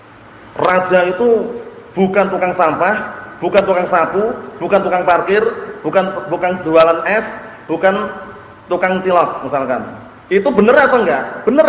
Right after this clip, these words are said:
kan? Raja memang bukan tukang sapu, tukang parkir, bukan tukang jualan cilok, bener semuanya, tapi muji atau enggak itu? Malah ngajak gitu loh. Iya enggak? Eh, coba antum dipuji orang. "Ya akhi, antum Masya Allah, antum itu Masya Allah. Bukan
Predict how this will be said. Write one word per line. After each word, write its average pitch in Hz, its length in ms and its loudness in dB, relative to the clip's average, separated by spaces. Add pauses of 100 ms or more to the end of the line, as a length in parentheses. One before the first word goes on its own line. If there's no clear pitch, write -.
kan? 269 320 0
Raja 240 320 4
memang 254 240 0
bukan 220 100 2
tukang 220 220 0
sapu, 214 340 0 (400)
tukang 208 300 2
parkir, 214 480 4
bukan 202 260 2
tukang 208 240 0
jualan 185 320 0
cilok, 190 260 2 (380)
bener 226 240 4
semuanya, 262 320 2
tapi 254 240 2
muji 254 240 2
atau 247 160 4
enggak 180 160 2
itu? 175 120 -2 (600)
Malah 262 240 2
ngajak 254 300 4 (100)
gitu 254 100 4
loh. 180 160 2 (680)
Iya 220 160 0
enggak? 180 200 0 (800)
Eh, 180 280 0
coba 208 140 4 (140)
antum 226 200 0
dipuji 196 320 2
orang. 147 480 0
"Ya 170 160 4
akhi, 180 160 -2
antum 170 320 -4
Masya 165 260 0
Allah, 139 200 0 (100)
antum 190 240 -2
itu 214 80 2
Masya 170 400 2
Allah. 143 280 0 (360)
Bukan 196 240 4